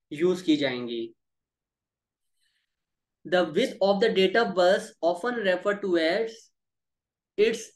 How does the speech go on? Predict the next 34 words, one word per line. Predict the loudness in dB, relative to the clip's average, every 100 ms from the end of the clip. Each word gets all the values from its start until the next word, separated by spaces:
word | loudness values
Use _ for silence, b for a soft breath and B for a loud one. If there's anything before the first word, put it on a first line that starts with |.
| -18 -2
data | 0 2 2 2
width, | 2 0
यानी | 2 2 2
यहाँ, | -2 -4
यहाँ | -6 -4 -2
पे | -2
क्या | 0
कह | 0 0
रहे | 0
हैं | -2
कि |
जो | -2 0 0
एक | 0 -2 -2
डेटा | -4 -4 -2 -2 -2 -6
बस | -8 -2 -2 -4
की | -6
जो | -2
विड्थ | 0 2 0
होती | -2 -4 -4
है | -2 -2 -2 b b _ _ _
उसको | -8 -4 -4
आमतौर | -2 -2 -2 -2 -2
पर | 0 0 0 0
डेटा | -2 0 0
विड्थ | 0 0
के | -2
नाम | -2 -2
से | -4 -6
भी | -4
जाना | -2 -2 -2
जाता | -2 -2 -2
है | -2
या | -2
बस | -2 -2 -2 -4